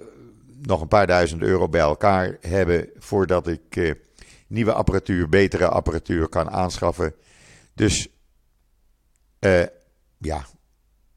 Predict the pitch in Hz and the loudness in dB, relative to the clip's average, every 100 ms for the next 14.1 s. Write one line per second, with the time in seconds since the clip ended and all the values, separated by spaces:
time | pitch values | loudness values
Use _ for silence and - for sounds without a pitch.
0 | _ - 82 78 78 76 67 69 76 - | _ -10 -6 -4 -4 -4 -6 -10 -12 -10
1 | 73 69 64 67 - - - _ _ _ | -8 -4 -2 -4 -6 -8 -10 _ _ _
2 | _ - - - - - - - - 185 | _ -18 -18 -20 -20 -20 -20 -6 8 8
3 | 180 - - 135 139 131 135 135 123 127 | 8 2 -6 4 6 8 6 4 2 4
4 | 123 113 113 113 110 - - 117 - 107 | 6 6 4 4 4 -2 -16 -8 0 2
5 | 104 - - 98 87 113 101 - - - | 2 0 -2 0 6 8 8 6 -6 -18
6 | _ - _ _ _ _ - 110 104 90 | _ -20 _ _ _ _ -2 0 2 6
7 | 98 90 - - _ _ _ _ _ - | 6 6 -2 -16 _ _ _ _ _ -16
8 | 95 90 - 92 85 78 92 82 71 - | -2 -2 4 4 4 2 -2 -4 -4 -6
9 | - 69 - 82 87 92 95 - 92 82 | -4 -4 -4 -8 -2 0 0 -2 -2 0
10 | 87 71 - _ _ _ - - - - | 0 -2 -6 _ _ _ -20 -20 -20 -20
11 | - _ _ _ _ _ _ - 117 110 | -20 _ _ _ _ _ _ 0 4 4
12 | 135 127 123 113 110 113 110 120 107 98 | 4 6 6 6 4 4 6 6 4 4
13 | 110 104 - 98 92 87 82 - 95 92 | 4 4 4 2 2 -2 -4 -2 0 0